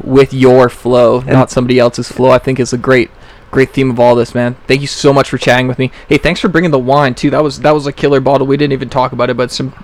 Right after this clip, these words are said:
Speaker 1: banger from the Mosel. Thank you everybody for tuning in. This is Beers with Buds. That was Made X. I'm the cannabis sommelier. I hope you have a wonderful day. Don't forget to stretch,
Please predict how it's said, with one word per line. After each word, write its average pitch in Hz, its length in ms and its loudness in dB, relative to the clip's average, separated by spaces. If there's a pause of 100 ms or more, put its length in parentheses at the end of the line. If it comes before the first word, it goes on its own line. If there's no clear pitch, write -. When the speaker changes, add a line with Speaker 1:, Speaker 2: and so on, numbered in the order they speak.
(100)
Speaker 1:
banger 131 300 -2
from 131 160 -2
the 131 80 0
Mosel. 131 500 2 (360)
Thank 156 240 0
you 160 80 4
everybody 160 260 6
for 156 160 2
tuning 151 320 2
in. 143 320 4 (300)
This - 80 -10
is 156 80 2
Beers 160 280 4
with 147 160 0
Buds. 147 440 4 (240)
That 151 160 2
was 143 120 0
Made 143 280 4
X. 135 340 2
I'm 143 140 2
the 139 60 0
cannabis 139 380 0
sommelier. 131 680 2 (180)
I - 60 0
hope 131 100 2
you 135 60 4
have 131 80 4
a 131 60 4
wonderful 135 340 2
day. 131 320 4 (100)
Don't 139 160 0
forget 151 200 -2
to 139 60 0
stretch, - 600 0